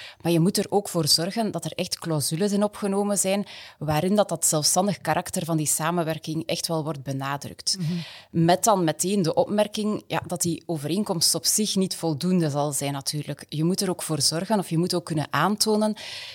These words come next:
Speaker 1: ja, dat die overeenkomst wordt uitgevoerd zoals beschreven en dat die wil dus ook bevestigd wordt door de praktijk. Dat is dus het eerste, eh, criterium.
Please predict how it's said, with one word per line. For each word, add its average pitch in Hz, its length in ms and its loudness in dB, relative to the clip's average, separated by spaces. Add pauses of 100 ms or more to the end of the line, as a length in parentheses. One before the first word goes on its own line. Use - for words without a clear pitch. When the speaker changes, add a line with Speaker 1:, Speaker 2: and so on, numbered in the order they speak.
(120)
Speaker 1:
ja, 175 320 0
dat 170 200 2
die 170 280 0
overeenkomst 180 840 2 (140)
wordt 165 200 -2
uitgevoerd 180 540 0
zoals 160 300 4
beschreven 180 720 0
en 160 300 2
dat 175 200 0
die 165 180 0
wil 175 180 0
dus 175 200 0
ook 185 180 -2
bevestigd 180 600 0
wordt - 360 -4
door 170 340 -2
de - 80 -4
praktijk. - 760 -6 (180)
Dat 160 160 -2
is 170 80 0
dus 170 120 2
het 165 200 -2
eerste, 175 480 0 (440)
eh, 160 200 0
criterium. 143 720 -4